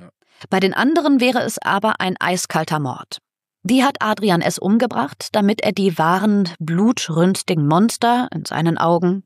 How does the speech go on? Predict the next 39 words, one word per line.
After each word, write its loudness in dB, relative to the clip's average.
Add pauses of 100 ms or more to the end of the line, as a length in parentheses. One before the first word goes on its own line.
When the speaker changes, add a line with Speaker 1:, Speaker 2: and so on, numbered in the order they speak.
Speaker 2:
töten -4
konnte. -10 (320)
Speaker 1:
Also -2
dreimal 0
lebenslang 0
und 0
dreimal 0
vermindert 2
schuldfähig, -2
oder -12
wie? -18 (580)
Speaker 2:
Die 4
Richter 0
fällen 2
dann 0
am -2
Ende 2
doch 0
ein -4
anderes 0
Urteil. -8 (380)
Man 0
könnte 0
die 0
Taten 0
nicht -2
auseinander 0
definieren. -4 (600)
Sie 2
sagen, 2
dass 0
Adrian 2
in 0
einem -2
Zustand -2
der 2
Raserei 0
gehandelt -6
hat. -12